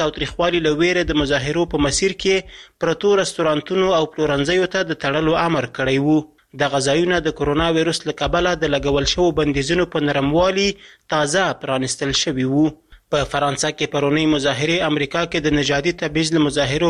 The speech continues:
په الهام اخیستو ترسره شوې. مظاهره کوونکو د پاریس له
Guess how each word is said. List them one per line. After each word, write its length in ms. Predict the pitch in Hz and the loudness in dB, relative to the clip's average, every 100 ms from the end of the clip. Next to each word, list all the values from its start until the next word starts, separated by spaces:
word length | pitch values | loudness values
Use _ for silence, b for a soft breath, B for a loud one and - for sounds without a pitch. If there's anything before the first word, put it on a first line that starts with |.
| 165 | 0
په 100 | 151 | 0
الهام 320 | 143 139 147 | 0 -2 -2
اخیستو 460 | 143 160 - - 185 - | -2 -2 -2 0 0 0
ترسره 360 | 131 - 139 131 - | -2 -2 -2 -2 -2
شوې. 260 | - 151 151 b b b 156 | 0 0 0 b b b -2
مظاهره 400 | 147 147 151 151 | 2 0 0 -2
کوونکو 340 | 151 165 170 160 | 0 0 0 -2
د 160 | 147 - | -2 -2
پاریس 280 | 147 156 | -2 -2
له 60 | - | -2